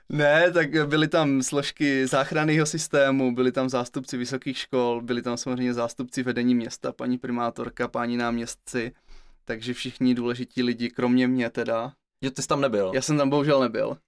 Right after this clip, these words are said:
Speaker 2: Tak to bys nám
Speaker 1: Ale
Speaker 2: mohl říct, o čem taková rada jednala, když jsi tam nebyl?
Speaker 1: No, když zrovna jednala rada, tak my jsme s ostatními zastupiteli jednali taky o spoustě zajímavých věcí, protože jsme měli hodinu a půl pauzu místo půl hodinky. <laughs> Takže jsme si mohli povídat o deskovkách a tak.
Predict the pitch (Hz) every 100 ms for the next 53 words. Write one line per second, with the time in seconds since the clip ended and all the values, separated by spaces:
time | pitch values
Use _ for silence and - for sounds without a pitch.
0 | _ - - - 131 160 175 170 156 160
1 | 156 139 160 147 143 147 147 143 139 143
2 | 147 165 160 113 113 113 120 113 110 101
3 | 98 113 - _ - - _ _ 147 147
4 | 117 - - 151 180 196 233 247 226 196
5 | 233 190 127 131 139 - 151 196 190 160
6 | 160 160 185 185 147 - 156 170 165 156
7 | 156 175 131 135 123 - 127 - 135 131
8 | 127 131 139 123 147 143 147 143 170 156
9 | 147 135 147 156 170 196 180 131 127 123
10 | 127 180 131 - 156 156 151 147 131 135
11 | 135 139 254 - _ _ _ _ _ 143
12 | 143 156 165 156 151 131 127 120 120 110
13 | 107 - 127 127 - 127 - 117 117 123
14 | 120 - 107